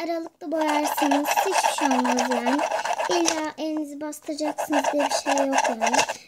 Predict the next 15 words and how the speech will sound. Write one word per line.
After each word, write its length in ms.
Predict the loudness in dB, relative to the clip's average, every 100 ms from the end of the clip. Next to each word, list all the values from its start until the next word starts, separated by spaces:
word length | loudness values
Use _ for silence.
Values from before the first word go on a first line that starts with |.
| _
Ben 240 | -8 -4 -2
direkt 300 | -2 0 2
böyle 400 | 4 4 2 2
kağıdı 440 | 2 2 2 4
geriyorum. 760 | 4 4 4 4 4 4 2 2 0 0 -2 -2 -2 -2 -2 -2 -2 -2 -2 -2 0 0 0 0 0 0 0 0 0 -2 -2 0 0 0 0 0 2 2 2 2 2 0 0 0 2
Ve 200 | 2 0 -4 -6 -4
boyuyorum. 520 | -2 -4 -10 -18 _ _ _ -6 -4 -2 0 0 0 -2 -4 -4 -2 -2 0 2
Yani 280 | 2 4 4
hiç 140 | 2
uğraşmıyorum. 800 | 2 2 2 0 0 0 2 2 2 0 0 -2 -2 -4 -4 -4 -4 -6 -10 -8 -6 -4 -2 -2 -2 -2
Yani 220 | 0 -2 -4
iki 160 | -2 0
saniyede 640 | 0 0 0 0 2 2
boyanıyor 520 | 4 2 0 0 0
diyebilirim. 580 | 2 2 2 -2 -4 -4